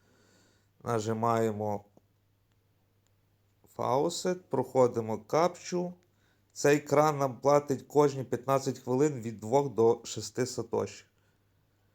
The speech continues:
Також на даному крані можна проінвестувати.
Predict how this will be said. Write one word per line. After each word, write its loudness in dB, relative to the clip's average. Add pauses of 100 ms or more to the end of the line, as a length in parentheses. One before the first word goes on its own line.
(960)
Також 4
на 2
даному 0
крані 2
можна 0 (320)
проінвестувати. 0